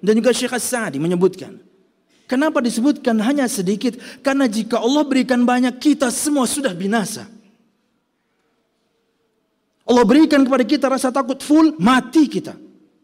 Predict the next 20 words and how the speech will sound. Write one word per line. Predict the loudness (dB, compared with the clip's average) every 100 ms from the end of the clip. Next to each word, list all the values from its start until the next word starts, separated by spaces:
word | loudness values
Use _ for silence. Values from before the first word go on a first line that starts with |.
| _ _ _ _ _ _ _
Hanya | -4 -2 -2
sedikit | -2 -2 -2 -2 -6 -4
rasa | -4 -4 -4 -4
takut | -4 -2 -4 -4
ada. | -6 -4 -2 -2 -6 -14 -20 _ _ _ _ _ _ _ _ _ _ _ _ _ _ _ _ _
Kemudian | 0 4 4
di | 4
sini | 2 2
disebutkan, | 2 0 0 -2 -2 -8 -18 -20
"Wal | -2 2 2 0
ju'", | 0 2 4 4 0
sedikit | -6 0 2 2 -2 -4
rasa | -4 -4 -4 -4
lap-, | -4 -6
sedikit. | -2 2 4 4 0 -2
Allah | -2
berikan | 0 0 0 0
banyak, | 0 -2 0
mati | 0 0 2 2
kita. | 2 -6